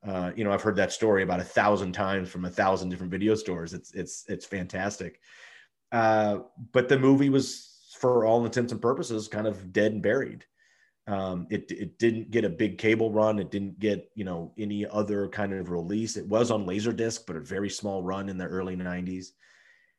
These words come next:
And it was sort of gone and forgotten for about sixteen, nineteen year, you know, however we wanna start the clock. And we ended up doing this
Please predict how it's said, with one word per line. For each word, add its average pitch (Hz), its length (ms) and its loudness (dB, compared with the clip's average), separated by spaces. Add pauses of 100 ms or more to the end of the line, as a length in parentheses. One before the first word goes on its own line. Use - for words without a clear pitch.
(340)
And 131 140 6
it 147 40 4
was 143 120 4
sort 156 140 6
of 131 80 6
gone 127 240 8
and 135 120 2
forgotten 135 480 2
for 101 140 -2
about 95 340 -2 (580)
sixteen, - 560 -8
nineteen 104 440 -4
year, 104 260 0
you 110 80 -6
know, 87 180 -6 (180)
however 107 260 0
we 101 80 0
wanna 92 180 -4
start 90 220 -4
the 90 60 -6
clock. 123 420 0
And 92 320 -4
we 104 80 0
ended 107 260 2
up 101 80 -4
doing 107 240 4
this 95 320 -4